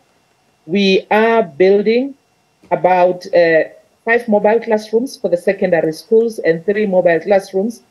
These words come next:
for the primary schools so that we can accommodate, uh, the numbers that could not be, uh, placed. I'm also happy to indicate that from today, uh, in Bombela, Leifeld,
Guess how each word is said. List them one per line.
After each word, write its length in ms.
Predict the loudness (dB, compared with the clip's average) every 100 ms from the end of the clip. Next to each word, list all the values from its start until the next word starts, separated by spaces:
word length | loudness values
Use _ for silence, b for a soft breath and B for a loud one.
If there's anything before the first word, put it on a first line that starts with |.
| _ _ _ _
for 220 | 4 4
the 140 | 2 -2
primary 560 | -2 -2 0 0 -2
schools 440 | -4 -4 -4 -4 -4
so 140 | 0
that 220 | 2 2
we 100 | -2
can 300 | -6 -6 -6
accommodate, 800 | -8 -4 -2 0 0 0 -2 -6 -20 _ _ _ 2
uh, 180 | 2
the 120 | 4 0
numbers 460 | -2 0 0 -2
that 280 | -2 -2 -2
could 180 | -8 -6
not 280 | -4 -4 -4
be, 300 | -8 -8 -6 0
uh, 200 | 0 0 0
placed. 460 | 0 0 -4 -18 _ _ _ _ -2
I'm 160 | 2
also 320 | 2 2 2
happy 460 | 2 0 0 -4 -4
to 180 | -2 -2
indicate 560 | 0 -2 -2 0 0 2
that 260 | -2 0
from 200 | -2 -2
today, 540 | -6 -6 2 2 2 -4 _ _ _ _ _ 0
uh, 20 | 0 2
in 180 | -2 0
Bombela, 680 | -2 0 0 0 -2 -4 -4
Leifeld, 800 | -2 0 -2 0 2 2 0